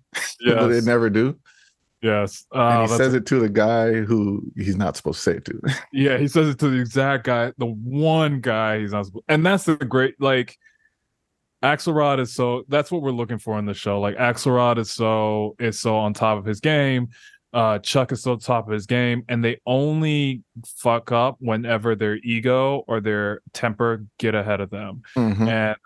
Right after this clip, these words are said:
Speaker 2: that's what happens with Axelrod in this pilot, and I imagine that's gonna happen to Chuck as we,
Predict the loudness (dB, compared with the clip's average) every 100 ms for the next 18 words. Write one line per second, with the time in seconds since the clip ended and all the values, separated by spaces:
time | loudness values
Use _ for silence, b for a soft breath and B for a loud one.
0 | -8 -2 0 0 0 0 0 -2 0 0
1 | 0 2 2 2 -2 -4 -2 0 0 -2
2 | -2 -2 -2 0 -2 0 -2 -4 -4 -4
3 | -2 -2 -4 -8 -4 -4 -4 -10 -8